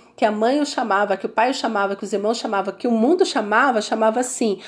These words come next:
"Ô, com dores foi dado à luz? Vem cá." <laughs> Mas ele invocou o Deus de Israel, dizendo,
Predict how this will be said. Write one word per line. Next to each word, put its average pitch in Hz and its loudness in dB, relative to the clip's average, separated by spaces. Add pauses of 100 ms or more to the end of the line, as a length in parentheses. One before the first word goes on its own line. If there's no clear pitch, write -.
(260)
"Ô, 214 6
com 240 4
dores 214 4
foi 202 0
dado 190 4
à 190 4
luz? 220 -2
Vem 214 0
cá." - -4 (220)
<laughs> 190 4 (680)
Mas 208 2
ele 233 4
invocou 233 0
o - -6
Deus 226 0
de 233 -4
Israel, 185 -6
dizendo, 170 -6